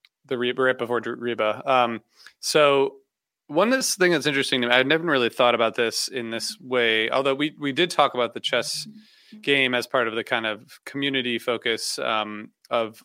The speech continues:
season two of Undermine, and, and, um, Pooh, who was the first person to make the, um,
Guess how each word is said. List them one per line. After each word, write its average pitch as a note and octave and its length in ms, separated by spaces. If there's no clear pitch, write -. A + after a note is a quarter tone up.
season A#2+ 480
two A#2+ 200
of A2 80
Undermine, A2 320
and, A2 220
and, G#2+ 400
um, G#2+ 240
Pooh, D#3 460
who B2+ 140
was A#2 200
the A2 100
first - 260
person A2 260
to A2 80
make G#2+ 260
the, G2+ 360
um, G2+ 480